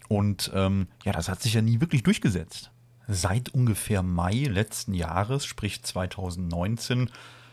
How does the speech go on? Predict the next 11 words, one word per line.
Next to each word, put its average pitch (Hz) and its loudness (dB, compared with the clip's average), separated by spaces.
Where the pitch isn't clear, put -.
haben 107 0
ja 95 -2
mehrere 98 0
Banken 101 -2
in 98 -2
Deutschland 98 -4
schon - -2
ein 98 -2
Projekt - -4
am 110 0
Laufen, 117 0